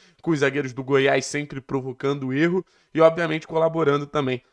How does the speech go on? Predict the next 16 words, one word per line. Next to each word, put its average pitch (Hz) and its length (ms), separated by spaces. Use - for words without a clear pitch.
na 131 140
hora 131 180
de, 135 340
de, 135 320
de 127 160
construção, 147 720
né? 127 140
Na 120 80
hora 131 160
de 135 80
participar 143 460
do 135 100
jogo, 131 260
acompanhando 131 720
a 139 80
jogada 135 480